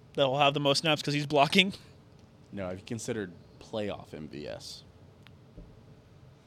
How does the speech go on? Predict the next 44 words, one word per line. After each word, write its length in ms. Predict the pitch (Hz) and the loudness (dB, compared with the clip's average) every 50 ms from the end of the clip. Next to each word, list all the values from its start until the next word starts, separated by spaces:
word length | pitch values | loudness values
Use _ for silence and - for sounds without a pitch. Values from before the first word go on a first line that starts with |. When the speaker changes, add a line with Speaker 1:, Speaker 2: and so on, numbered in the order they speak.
| - | -10
Speaker 1:
He's 140 | - - 151 | -6 -2 4
gotta 180 | 147 165 151 160 | 8 8 10 10
get 120 | 151 156 | 8 6
the 60 | 156 | 4
six 180 | - - 175 - | 4 4 4 4
hundred 160 | 190 180 180 | 4 4 8
yards 200 | 175 180 180 180 - | 10 12 12 12 10
somehow. 340 | 208 202 208 170 143 139 131 | 8 8 8 8 6 6 6
Speaker 2:
Listen, 320 | 139 170 175 - 165 143 | 4 2 2 4 2 2
listen, 220 | 143 160 156 151 196 | 4 4 8 10 10
Speaker 1:
M 60 | 208 | 10
V 60 | 196 | 10
S 60 | 208 202 | 10 10
Speaker 2:
listen. 180 | 202 202 - | 10 10 10
Speaker 1:
two 120 | - 220 214 | 6 6 8
hundred 220 | 220 214 202 185 | 10 10 10 12
yard 180 | 185 180 185 185 | 12 10 10 10
game. 260 | 180 185 185 180 202 - - - - - - - | 10 8 6 6 2 -2 -10 -16 -18 -16 -10 -2
Speaker 2:
Dude, 180 | - 156 151 135 | 0 0 2 2
li-, 180 | 139 147 147 147 - | 2 0 -2 -2 -4
hear, 220 | 127 131 151 156 - | -4 -2 0 0 0
hear 180 | 127 127 160 165 | 0 0 2 2
me 120 | 156 135 | 4 4
out. 200 | 123 110 104 - - - - - - - - | 4 4 4 2 -2 -10 -20 -20 -18 -16 -12
Speaker 1:
<laughs> 300 | - - 240 392 - - | -2 0 0 2 6 6
I'm 160 | 165 185 214 | 8 8 10
not 240 | 214 185 180 175 170 | 10 10 10 10 8
hearing 220 | 185 185 156 147 147 | 6 2 0 0 -2
you 80 | 151 | -2
out. 200 | 120 92 73 - | -4 -4 -6 -8
Speaker 2:
How 220 | - 120 147 175 180 | 0 6 8 8 10
much, 380 | 190 180 196 190 - - - - - - - - - - - - | 10 8 6 6 2 -4 -8 -12 -16 -20 -20 -20 -20 -20 -6 0
how 160 | 151 156 170 | 2 4 4
many 160 | 190 190 190 | 4 2 0
yards 720 | 180 160 151 127 117 107 101 101 98 - - - - - - - - - - - - - - - - - - - | 2 2 2 4 4 2 0 -4 -8 -10 -12 -12 -12 -14 -18 -20 -20 -20 -20 -20 -20 -20 -20 -20 -20 -20 -10 -6
would 120 | 120 123 | -4 -2
M 120 | 139 139 135 | 0 0 0
V 160 | 139 135 131 | 0 2 2
S 160 | 131 131 - | 2 0 0
have 120 | - 127 117 | -4 -6 -6
to 80 | 123 | -4
go 180 | 120 123 120 120 | -2 -2 -2 -2
for 300 | 120 - 120 110 107 104 | -2 -4 -4 -4 -2 -4
in 80 | 104 | -4